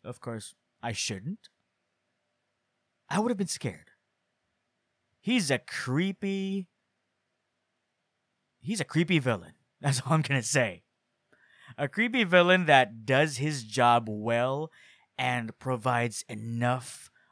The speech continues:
of a threat to Batman. So, so his performance was really, really good. Now, Jeffrey Wright as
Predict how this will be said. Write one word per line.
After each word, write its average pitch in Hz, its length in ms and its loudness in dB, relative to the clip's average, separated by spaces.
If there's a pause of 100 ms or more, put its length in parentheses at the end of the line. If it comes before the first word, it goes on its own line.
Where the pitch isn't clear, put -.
(100)
of 120 200 -4
a 104 80 -10
threat 117 560 -4 (380)
to 101 100 -14
Batman. 92 600 -12 (1500)
So, - 220 -12 (320)
so - 200 -14
his 180 200 0
performance 131 640 -2
was 98 220 -10
really, 98 260 -8
really 90 240 -12
good. 85 280 -18 (1600)
Now, 156 280 8 (100)
Jeffrey 247 460 6
Wright 156 440 6 (240)
as 120 760 0